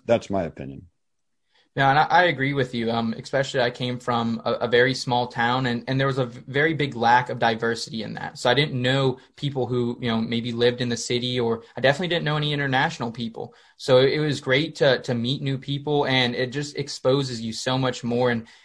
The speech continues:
Speaker 2: and cultures you. And I think that's the biggest thing that a lot of people lack when they go to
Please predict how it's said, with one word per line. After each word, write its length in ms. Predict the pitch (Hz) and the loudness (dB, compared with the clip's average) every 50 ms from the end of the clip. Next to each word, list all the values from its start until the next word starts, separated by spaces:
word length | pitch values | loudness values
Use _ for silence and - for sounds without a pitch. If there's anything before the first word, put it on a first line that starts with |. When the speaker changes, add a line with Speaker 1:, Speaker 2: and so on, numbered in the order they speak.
| _ _ | _ _
Speaker 2:
and 180 | 120 117 110 - | -8 -8 -8 -4
cultures 560 | - - 127 127 127 - - 117 107 - - | 2 4 4 4 4 2 -4 -8 -8 -8 -10
you. 220 | - - - - _ _ - | -12 -14 -14 -16 _ _ -2
And 100 | 127 123 | 0 0
I 80 | 123 123 | 0 0
think 220 | - 156 151 147 | 0 -2 0 2
that's 220 | 151 147 - - | 2 2 2 0
the 60 | - 123 | -2 -2
biggest 380 | 120 131 123 131 131 - - | 0 0 0 0 -2 -2 -2
thing 220 | 131 123 127 127 123 | 0 0 0 0 0
that 160 | 117 117 117 | 0 -2 -2
a 40 | 117 | 0
lot 220 | 117 120 120 120 | 2 2 2 2
of 100 | 113 - | 2 -2
people 460 | 131 131 123 - 131 123 120 117 - - _ _ _ _ _ _ _ | -6 -10 -6 -2 -2 -2 -2 -2 -4 -10 _ _ _ _ _ _ _
lack 440 | - 117 113 113 120 131 135 - - | -2 2 4 4 4 4 2 0 -2
when 120 | 131 131 | -2 0
they 100 | 127 120 | 0 2
go 220 | 113 127 120 120 | 4 4 6 6
to 240 | 120 117 117 - - | 6 6 4 2 -2